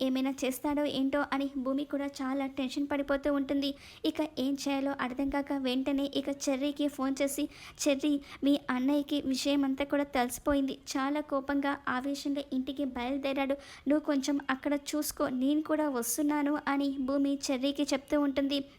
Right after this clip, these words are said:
ఇక అలాగే అని చెర్రీ ఫోన్ పెట్టేస్తూ ఉంటాడు. గగన్ ఇక చాలా కోపంగా శరత్చంద్ర ఇంటికి వస్తూ ఉంటాడు. ఇక భూమి చెప్పిన మాటలన్నీ కూడా తలుచుకొని, తన తల్లికి జరిగిన అవమానాన్ని తలుచుకొని, తన తల్లి ఎంత బాధపడిందో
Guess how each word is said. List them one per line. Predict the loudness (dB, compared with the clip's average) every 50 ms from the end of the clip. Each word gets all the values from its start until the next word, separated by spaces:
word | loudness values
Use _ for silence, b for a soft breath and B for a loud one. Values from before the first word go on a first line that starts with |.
| -12 -2 -2
ఇక | -2 0 0 -2 -2 B B B B B B
అలాగే | 2 2 4 2 2 2 2 0 -2 0 0
అని | 0 0 0 -2 -2 -2 -4
చెర్రీ | -2 0 -2 -2
ఫోన్ | -2 -2 -2 -2 0 0 0
పెట్టేస్తూ | -2 0 0 -2 -2 0 0 0 2
ఉంటాడు. | 2 2 2 0 2 2 2 0 -2 B B B B B B 0
గగన్ | 0 0 2 0 -2 -2 -4
ఇక | -4 -4
చాలా | -4 -4 -4 -4 -2 -2 -2 -2
కోపంగా | -2 -2 -4 -2 -2 -2 -4 -2 -4 -6
శరత్చంద్ర | -6 -6 -6 -8 -8 -6 -4 -4 -4 -4 -4 -6 -6
ఇంటికి | -6 -4 -4 -4 -4 -4
వస్తూ | -4 -4 -4 -4 -4 -2 -2
ఉంటాడు. | 0 -2 0 0 0 0 2 0 -2 -2 B B B B B
ఇక | -4 -2 0 0 -2
భూమి | 0 0 0 0 0 0
చెప్పిన | 0 -2 -4 -2 -2 -2 0
మాటలన్నీ | -2 -2 -2 -2 -2 -2 -2 0 0 0 0 -2
కూడా | 0 0 0 0
తలుచుకొని, | 0 -2 -2 -2 -4 -6 -4 -2 0 0 0 -2 B B B B -2 0
తన | 0 0
తల్లికి | 0 2 2 2 2 0 -2 -2 -2
జరిగిన | -2 -2 -2 0 0 0 0 0 -2
అవమానాన్ని | -4 -2 0 2 2 2 2 2 2 2 2 2 2 2 0 -2 -4 B B B B -2 -2
తలుచుకొని, | 0 0 -2 -6 -2 -2 0 2 2 0
తన | 0 0 0 0
తల్లి | 0 0 0 0 0 0 0 -2 -2
ఎంత | -4 -2 -2 -2
బాధపడిందో | -2 0 0 0 0 2 0 0 0 0 0 2 2 2 2 2 0